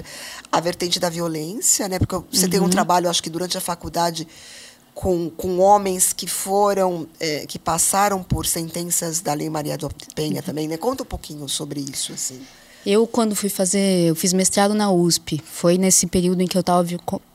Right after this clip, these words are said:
Speaker 2: estudando violência contra a mulher e percebi que não se falavam dos homens. E daí eu descobri a ong na qual eu atuo hoje, que é o Coletivo Feminista Sexualidade e Saúde, era a única instituição na cidade de São Paulo que desenvolvia, é, uma iniciativa chamada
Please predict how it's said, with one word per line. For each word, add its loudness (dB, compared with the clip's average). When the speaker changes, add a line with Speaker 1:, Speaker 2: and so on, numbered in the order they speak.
Speaker 2:
estudando 4
violência 4
contra 0
a 4
mulher 4
e 0
percebi 0
que -4
não 0
se 2
falavam 2
dos 0
homens. 4
E -2
daí 4
eu 4
descobri 2
a 8
ong 8
na 4
qual 6
eu 8
atuo 4
hoje, 6
que 0
é 6
o 2
Coletivo 2
Feminista 4
Sexualidade 2
e 2
Saúde, 0
era 4
a 8
única 2
instituição 2
na 0
cidade 2
de 2
São 2
Paulo 2
que -8
desenvolvia, 0
é, 6
uma 6
iniciativa 4
chamada 4